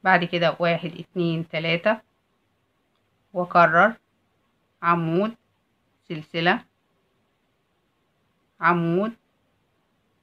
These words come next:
سلسلة، عمود في غرزة الحشو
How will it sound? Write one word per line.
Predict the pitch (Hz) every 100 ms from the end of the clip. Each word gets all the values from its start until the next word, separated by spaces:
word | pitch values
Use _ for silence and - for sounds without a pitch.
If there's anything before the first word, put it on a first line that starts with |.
| _ _ _
سلسلة، | - 160 - 175 185 240 _ _ _ _ _ _ _ _ _ _ _ _
عمود | 165 165 170 165 156
في | - 165
غرزة | 156 165 151 151
الحشو | - 151 170 220 -